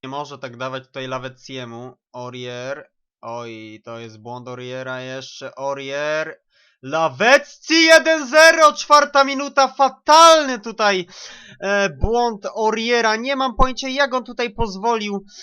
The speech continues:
e, pozwolił tak wbiec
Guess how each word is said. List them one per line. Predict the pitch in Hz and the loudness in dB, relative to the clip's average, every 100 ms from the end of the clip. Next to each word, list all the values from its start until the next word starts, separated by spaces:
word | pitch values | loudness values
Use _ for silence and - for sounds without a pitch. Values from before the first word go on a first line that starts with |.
| - 175 127 | -20 -20 -12
e, | 190 190 190 190 190 | -8 -6 -6 -6 -2
pozwolił | 208 170 214 214 202 | -2 -2 -6 -6 -8
tak | 233 185 180 | -8 -8 -14
wbiec | 151 156 240 226 - | -12 -4 -2 -2 -6